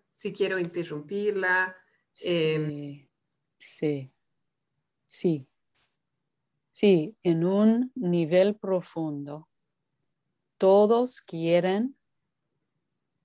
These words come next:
Speaker 2: quedarse conectado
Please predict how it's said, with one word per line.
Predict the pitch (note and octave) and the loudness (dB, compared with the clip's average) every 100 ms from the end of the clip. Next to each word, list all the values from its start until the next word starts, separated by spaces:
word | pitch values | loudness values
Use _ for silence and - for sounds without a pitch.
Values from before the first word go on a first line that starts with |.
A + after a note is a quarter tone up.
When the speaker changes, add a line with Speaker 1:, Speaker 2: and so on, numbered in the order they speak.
| _ | _
Speaker 2:
quedarse | - E3 D3+ E3 F3 G3+ G#3 - A#3 A#3+ B3 C4+ _ _ _ _ _ _ _ _ _ _ | -6 -4 -2 0 2 0 -4 -10 -6 -6 -8 -12 _ _ _ _ _ _ _ _ _ _
conectado | - E3 D#3 D3+ - - G3 G3 G3 G#3 A#3+ | -8 -4 -2 -4 -8 0 2 2 0 -2 -6